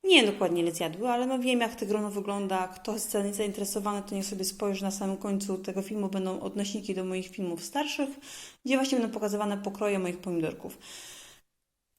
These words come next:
Ale miałam mówić o tym pomidorku, jak on smakuje.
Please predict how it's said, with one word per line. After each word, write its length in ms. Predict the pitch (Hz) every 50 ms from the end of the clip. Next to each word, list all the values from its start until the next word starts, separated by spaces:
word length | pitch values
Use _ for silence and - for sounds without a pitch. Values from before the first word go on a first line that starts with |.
| _ _ _
Ale 200 | - 285 262 247
miałam 260 | 233 226 220 214 208
mówić 320 | 208 202 202 196 196 -
o 160 | - 180 170 170 165 - - - - -
tym 160 | 302 285 254
pomidorku, 680 | 269 254 247 233 220 220 214 214 - - 220 208 190 - - - - - - - -
jak 200 | 220 233 220 -
on 100 | 214 196
smakuje. 520 | - - 196 190 - 196 190 196 208 240